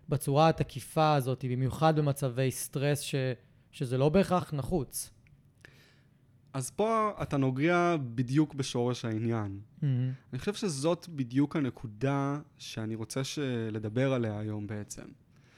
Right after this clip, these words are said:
Speaker 2: כי מאיפה זה באמת נובע כל העניין הזה? מאיפה ה-, המילים האלה שאנחנו מכירים היום כדי לתאר בהם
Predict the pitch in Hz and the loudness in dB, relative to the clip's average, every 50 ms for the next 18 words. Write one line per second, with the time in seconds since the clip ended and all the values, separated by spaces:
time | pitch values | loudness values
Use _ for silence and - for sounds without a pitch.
0 | - - - - - - - - _ _ _ - - 135 123 120 117 120 120 131 | -20 -20 -20 -20 -20 -20 -20 -20 _ _ _ -8 -4 0 0 2 2 2 2 2
1 | 135 143 196 233 - 320 277 254 185 180 175 180 185 - 156 147 139 120 117 113 | 2 2 2 2 0 -2 -2 0 0 0 0 0 0 0 0 0 0 0 0 0
2 | 123 127 131 123 - - 120 110 110 110 107 107 110 110 107 101 101 - - - | 0 0 0 0 -2 -2 -4 -2 -2 -2 -4 -4 -4 -6 -8 -10 -12 -14 -16 -16
3 | - - - 127 143 165 - - 214 208 180 - - 127 - 120 120 120 120 120 | -14 -8 -4 -4 -4 -4 -2 -2 0 0 0 0 -2 -4 -4 -2 0 0 2 4
4 | 127 143 175 190 190 170 147 135 131 - - 120 117 110 - 123 120 120 - - | 4 4 4 4 4 2 2 2 0 0 -2 -4 -6 -6 -4 -4 -4 -4 -4 -6
5 | 127 123 123 160 170 160 135 123 131 147 160 156 139 123 113 117 - - - - | -4 -2 0 0 0 0 0 2 2 2 4 2 2 0 -2 -4 -8 -18 -20 -20
6 | - - - - 135 120 120 117 117 - - - - 139 151 156 156 160 151 131 | -20 -18 -10 -6 -4 -2 -2 -4 -4 -4 -4 -2 0 0 0 2 2 2 2 2
7 | 120 117 113 110 107 | 2 0 0 -2 -6